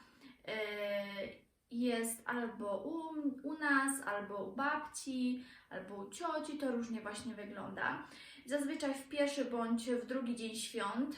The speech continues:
e, idziemy, mm, e, do rodziny taty, w drugi idziemy do rodziny mamy. Oczywiście w międzyczasie jeszcze idziemy do rodziny Dawida, e, także u nas te święta są bardzo, e, świątecznym, e,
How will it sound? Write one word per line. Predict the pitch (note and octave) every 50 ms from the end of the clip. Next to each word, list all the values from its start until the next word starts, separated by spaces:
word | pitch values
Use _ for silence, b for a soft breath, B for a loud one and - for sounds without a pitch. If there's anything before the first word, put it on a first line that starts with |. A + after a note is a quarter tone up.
| B B B B3+ -
e, | G#3 G#3+ G#3+ G#3+ G#3 G3 - -
idziemy, | A#3+ A3+ A3+ B3 A#3+ A3+ A3 A3 G#3+
mm, | G#3 G3+ G3 G3 G3 G3+ G#3 G#3 G#3 G3+ G3+ G3+ G3+ G3+ G3+ - - B B B B B B B B _ -
e, | G#3+ G#3 G3+ G3
do | G#3 G#3 G3+
rodziny | G3+ G3+ G3 G#3+ A#3 A#3 A#3 A#3+
taty, | B3 - E4 D#4 D4+ D4+ D4+ D4 C4+
w | B3 A#3
drugi | - A#3 A#3+ A#3+ A#3 A#3 A3 G3
idziemy | G3+ G#3+ G#3+ G#3 G3+ G3+ G3+ G3+
do | G#3 G#3
rodziny | G3+ G3+ G3 G3 G3 G3 G3 G3+ G#3 A3
mamy. | C4 D#4 D#4 D4+ D4 C#4+ C4+ C4 B3+ B3+ B3+ B3+ B3+ - - - _ _ _ _ _ _ _ _ _ _ _ C4+ C#4
Oczywiście | - C#4+ B3+ A#3 B3 B3 - A#3+
w | A#3
międzyczasie | A#3 A3+ A3+ G#3+ A3 A3+ A3 A3 - -
jeszcze | G#3+ G#3 G#3+ - G#3+
idziemy | G#3 G3+ G#3 G#3+ G#3 G3+ G3+
do | G3+ G#3 G3+
rodziny | G#3 G#3 G#3 G#3+ A3 A3 A3
Dawida, | G#3+ B3 C4+ C#4 C#4+ D4+ B3+ B3+ A#3 A#3 A#3+ B B B B B B B B
e, | - G#3+ A3 A3 A3
także | - B3 B3 A#3 A#3 B3 B3
u | A#3+ A#3
nas | A#3+ A#3+ B3 B3 - -
te | - A#3+ A3+ A3+ A3 A3 A3
święta | A#3 - - B3+ A3+ A3+ A3+ A3 G#3+
są | G#3+ - A#3 A3+ A3 G#3+
bardzo, | A3 A3 A3+ G#3+ - G#3 G#3 G3+ G3+ G3+ G3 G3 F#3+ - -
e, | G3 G3 G3 G3 G3+ G3+
świątecznym, | G3+ - - A#3 A3+ A3+ A#3 A3+ A3 - - G#3+ G#3 G#3 G#3 G#3
e, | G#3 G#3 G3+ G3+ G3+ G3+ G3+ G3+